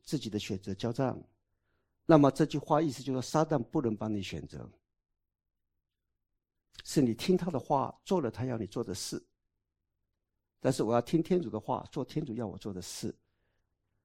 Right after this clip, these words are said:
这是我们的命定，这是我们的使命，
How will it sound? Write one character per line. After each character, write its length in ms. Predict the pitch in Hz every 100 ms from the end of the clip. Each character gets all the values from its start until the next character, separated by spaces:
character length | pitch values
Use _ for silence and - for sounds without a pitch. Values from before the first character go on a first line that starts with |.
| _ _
这 140 | - 113
是 140 | -
我 120 | 90
们 100 | 98
的 80 | 98
命 320 | 127 165 107
定， 240 | - 113 92 _ _ _
这 140 | -
是 140 | 110 -
我 120 | -
们 80 | 101
的 80 | 98
使 420 | - - 87 82
命， 280 | 107 120